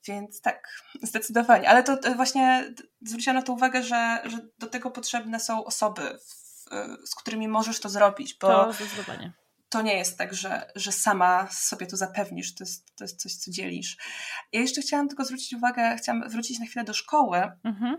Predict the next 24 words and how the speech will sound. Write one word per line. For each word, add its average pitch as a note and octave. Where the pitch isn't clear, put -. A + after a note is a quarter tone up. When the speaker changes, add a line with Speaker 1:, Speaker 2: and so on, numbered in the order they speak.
Speaker 1:
bo G#3+
chciałam A#3+
opowiedzieć A#3+
o G#3+
tym, F#3+
em, F3+
opowiedzieć D#4+
o C#4
tym, C4+
bo C4
ja B3+
o -
tym C#4+
też C4+
w -
ogóle C4+
nie A#3+
mówiłam G#3+
przez -
całe F#3+
moje F3+
życie, F3
Speaker 2:
Mhm. A3+
Speaker 1:
że F#3